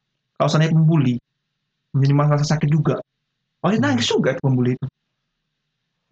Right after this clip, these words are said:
Speaker 2: Jadi kok menurut Mak, pembuli ini, apa ya, sebab adanya ini apa aja kok menurut kau?
Speaker 1: Sebab adanya kan?
Speaker 2: Iya.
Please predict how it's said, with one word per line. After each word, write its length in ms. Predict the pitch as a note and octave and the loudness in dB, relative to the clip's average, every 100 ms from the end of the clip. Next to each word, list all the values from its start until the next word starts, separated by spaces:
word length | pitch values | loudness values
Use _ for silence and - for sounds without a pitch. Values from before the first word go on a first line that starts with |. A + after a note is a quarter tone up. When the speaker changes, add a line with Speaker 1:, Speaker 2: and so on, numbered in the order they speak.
| _ _ _ - | _ _ _ -6
Speaker 2:
Jadi 220 | A#2+ D3 | 0 0
kok 180 | E3 F3 | 0 0
menurut 240 | C#3+ C#3+ D3 | 0 0 0
Mak, 160 | A2+ - _ _ _ _ _ _ _ _ _ _ _ _ _ | -4 -6 _ _ _ _ _ _ _ _ _ _ _ _ _
pembuli 520 | C3 C3+ C#3 D3 D#3 | 0 2 2 2 4
ini, 160 | D#3 F3 E3 - _ _ _ _ _ _ _ _ _ _ _ _ - | 2 0 -4 -10 _ _ _ _ _ _ _ _ _ _ _ _ -12
apa 140 | C3 A#2+ | -6 -4
ya, 100 | A2 | -6
sebab 420 | - - B2+ C3 - | -4 -4 -2 -2 -2
adanya 460 | C3+ C#3 C#3 C#3 D3 | -2 0 2 2 2
ini 160 | D3+ D#3+ | 0 0
apa 360 | C#3 - D3 | -4 -2 0
aja 100 | C3+ | 0
kok 140 | A#2 A#2 | -2 -2
menurut 200 | A2+ A2 | -4 -4
kau? 200 | A2 F#2+ - _ _ _ _ _ | -4 -4 -8 _ _ _ _ _
Speaker 1:
Sebab 140 | - D3 | -6 -2
adanya 320 | E3+ F#3 D#3 C3 | 0 2 2 2
kan? 100 | B2+ | 0
Speaker 2:
Iya. 200 | A#2+ | 0